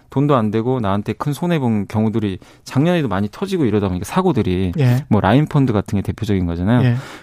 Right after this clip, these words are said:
Speaker 1: 그러다 보니까 이제 "못 믿겠다. 내가 직접
Speaker 2: 음.
Speaker 1: 투자하겠다." 그래서 이거는 개인 투자분들 그냥 빼는 거예요, 돈을.
Speaker 2: 음.
Speaker 1: 돈을 당연히 환매를 하는데 투신사가 당연히 돈을 돌려줘야 될 거 아니에요.
Speaker 2: 그렇습니다.
Speaker 1: 그럼 당연히 팔아야 됩니다.
Speaker 2: 예.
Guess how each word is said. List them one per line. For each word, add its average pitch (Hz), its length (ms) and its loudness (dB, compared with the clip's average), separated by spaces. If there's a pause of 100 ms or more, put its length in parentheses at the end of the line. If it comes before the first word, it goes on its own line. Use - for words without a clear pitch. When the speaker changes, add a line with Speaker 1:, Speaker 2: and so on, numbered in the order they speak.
Speaker 1:
그러다 131 180 4
보니까 131 340 2
이제 104 280 4 (260)
"못 127 140 6
믿겠다. 107 480 2
내가 104 220 2
직접 123 320 0
Speaker 2:
음. - 20 -12
Speaker 1:
투자하겠다." 90 600 -2 (200)
그래서 160 180 0
이거는 180 360 2
개인 156 200 2
투자분들 196 360 0
그냥 113 120 2
빼는 233 280 4
거예요, 110 160 2
돈을. 92 320 -4 (180)
Speaker 2:
음. 143 280 2
Speaker 1:
돈을 214 240 6
당연히 175 260 4
환매를 233 400 6
하는데 156 560 4 (320)
투신사가 208 580 4
당연히 147 280 2
돈을 147 280 2
돌려줘야 151 380 4
될 117 120 2
거 107 140 0
아니에요. 95 200 2 (180)
Speaker 2:
그렇습니다. 151 340 0
Speaker 1:
그럼 - 140 4
당연히 170 200 0
팔아야 214 260 0
됩니다. 98 440 -2
Speaker 2:
예. 151 120 4